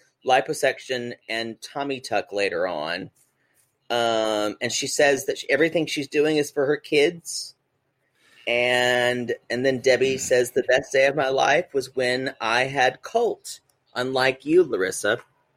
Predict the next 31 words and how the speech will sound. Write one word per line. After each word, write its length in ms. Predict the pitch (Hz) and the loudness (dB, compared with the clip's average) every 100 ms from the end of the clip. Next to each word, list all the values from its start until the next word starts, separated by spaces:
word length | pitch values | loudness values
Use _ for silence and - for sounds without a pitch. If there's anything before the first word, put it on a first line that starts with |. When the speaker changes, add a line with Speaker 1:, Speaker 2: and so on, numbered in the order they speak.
| _ 117 | _ -12
Speaker 1:
So 160 | - 139 | -4 0
they 140 | 135 | 2
kind 220 | 139 185 165 | 2 -2 -4
of 100 | 139 | 2
go 240 | 131 123 | 4 6
at, 240 | 107 - | 4 0
go 200 | - 110 | -2 0
at 60 | 98 | 0
each 140 | 95 | -4
other 140 | 90 - | -10 -10
for 60 | - | -4
Speaker 2:
And 160 | 143 165 | -2 0
Speaker 1:
a 40 | |
Speaker 2:
then 140 | 196 | 0
Speaker 1:
while. 80 | 180 - 135 135 | -2 -10 -20 -16
Speaker 2:
she 260 | - 190 | -2 0
goes 240 | 175 170 143 | 4 4 4
after, 600 | 147 135 135 151 143 139 | 2 2 -2 0 2 2
and, 160 | 131 127 | 0 -6
sh-, 80 | - | -8
and 240 | 131 127 135 | -8 -6 -4
then 500 | 214 185 143 131 123 _ _ _ _ _ | -2 0 0 -2 -10 _ _ _ _ _
my 220 | 135 139 139 | -4 -2 -2
favorite 420 | - 165 175 175 | 0 0 -2 -6
part 340 | 156 143 139 | -2 -2 -2
is 240 | 139 131 120 | -6 -8 -6
that 380 | 135 120 117 - _ - | -4 -4 -6 -12 _ -10
Larissa 520 | 139 131 147 143 185 | -4 -2 -2 -2 -4
calls 380 | 180 - 139 127 | -4 -2 -2 -4
Debbie 420 | - 107 110 117 | -6 -4 -4 -6
a 260 | 107 113 | -4 -4